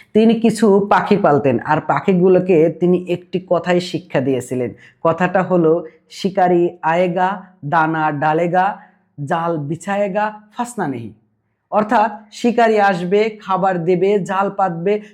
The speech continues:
তুমি ফেঁসে যেও না। যখন নতুন কোনো ছাত্র আসতো, তখন তিনি তাকে কিছু দানা আর একটি জাল দিয়ে বলতেন, "যাও, ওই গাছের নিচ থেকে কিছু পাখি ধরে নিয়ে আসো।" পাখিগুলো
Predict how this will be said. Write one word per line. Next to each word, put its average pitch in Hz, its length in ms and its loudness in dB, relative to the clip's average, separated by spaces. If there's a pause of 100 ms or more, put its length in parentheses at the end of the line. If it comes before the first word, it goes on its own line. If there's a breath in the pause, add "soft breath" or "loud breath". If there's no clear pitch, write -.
(120)
তুমি 262 240 2
ফেঁসে 208 320 -2
যেও 143 240 -4
না। - 280 -18 (640)
যখন 214 400 0
নতুন 196 340 -2
কোনো 202 200 -4
ছাত্র 175 480 -4
আসতো, 165 580 -4 (240 loud breath)
তখন 180 320 -4
তিনি 190 560 -2 (180 loud breath)
তাকে 170 220 -6
কিছু 185 300 -6
দানা 160 440 -2
আর 160 400 0
একটি 160 340 -2
জাল 160 300 -2
দিয়ে 160 140 2
বলতেন, 156 480 0
"যাও, 156 300 0 (220 loud breath)
ওই 190 140 2
গাছের 180 420 -2
নিচ 190 320 -2
থেকে 214 340 0
কিছু 190 320 -6 (200)
পাখি 185 300 0
ধরে 160 240 -2
নিয়ে 123 160 -10
আসো।" 120 200 -18 (760 soft breath)
পাখিগুলো 226 760 2